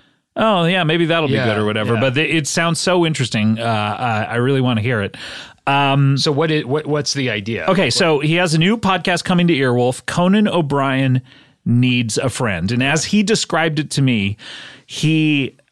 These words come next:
Speaker 1: uh, has had people on his show so often that, and, and we related on this because this happens to me too, or happened to me with the T V show.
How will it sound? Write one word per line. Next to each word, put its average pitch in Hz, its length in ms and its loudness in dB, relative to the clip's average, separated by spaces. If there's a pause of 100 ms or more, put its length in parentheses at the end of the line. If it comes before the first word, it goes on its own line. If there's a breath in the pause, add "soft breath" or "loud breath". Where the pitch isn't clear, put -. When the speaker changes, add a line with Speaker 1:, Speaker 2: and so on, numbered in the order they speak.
Speaker 1:
uh, 123 240 0
has 131 300 0
had 170 240 -2
people 190 280 2
on 151 220 2
his 135 320 2
show 196 360 2
so 143 280 0
often 110 500 0
that, 120 280 0
and, 165 240 0
and 170 260 2
we 202 160 4
related 165 480 2
on 123 140 2
this 120 160 0
because 127 460 -2
this 139 220 0
happens 139 360 0
to 123 60 -4
me 131 240 0
too, 123 340 0
or 107 180 0
happened 113 260 -2
to 110 40 2
me 113 100 2
with 104 160 0
the - 60 -8
T 139 140 -2
V 127 120 -2
show. 90 300 -2